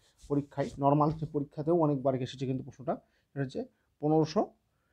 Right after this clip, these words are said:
ছাব্বিশ খ্রিস্টাব্দে, ঠিক আছে, পনেরোশো ছাব্বিশ খ্রিস্টাব্দে, উম, পানিপথে প্রথম যুদ্ধ সংঘটিত হয়েছিল। এবার এরকম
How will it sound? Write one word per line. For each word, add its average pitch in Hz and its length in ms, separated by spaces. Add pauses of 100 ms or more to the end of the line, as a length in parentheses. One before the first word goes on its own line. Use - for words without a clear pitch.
ছাব্বিশ 135 420
খ্রিস্টাব্দে, 113 380
ঠিক 151 100
আছে, 156 160
পনেরোশো 147 340
ছাব্বিশ 139 340
খ্রিস্টাব্দে, 156 460 (500)
উম, 160 180
পানিপথে 143 420
প্রথম 143 340
যুদ্ধ 143 280 (120)
সংঘটিত 123 460 (460)
হয়েছিল। 147 320
এবার - 800
এরকম 180 260